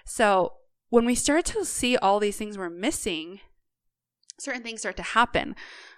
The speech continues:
We start to get unmotivated. We start to get this trickling feeling of imposter syndrome.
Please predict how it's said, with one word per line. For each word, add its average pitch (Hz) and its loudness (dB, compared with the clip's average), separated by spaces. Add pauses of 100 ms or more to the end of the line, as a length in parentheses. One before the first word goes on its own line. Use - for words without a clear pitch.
We 196 -8
start 175 -2
to - -12
get 160 -2
unmotivated. 170 -6 (260)
We 185 -10
start - -8
to 208 -14
get 175 -8 (640)
this - -8 (160)
trickling 202 -12
feeling 170 -10
of 170 -14
imposter 170 -8
syndrome. 156 -8